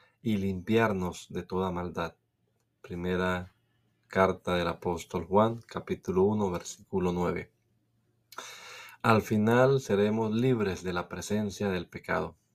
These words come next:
En la Biblia encontramos el origen, la existencia,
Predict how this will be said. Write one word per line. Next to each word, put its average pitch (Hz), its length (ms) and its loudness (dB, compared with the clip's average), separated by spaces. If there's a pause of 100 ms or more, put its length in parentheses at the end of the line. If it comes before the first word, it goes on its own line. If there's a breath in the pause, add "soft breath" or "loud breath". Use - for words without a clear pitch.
(1400 loud breath)
En 123 140 2
la 123 80 8
Biblia 160 320 6
encontramos 123 880 0
el 98 180 -2
origen, 104 720 -2 (180)
la 92 320 -2
existencia, 95 1120 -2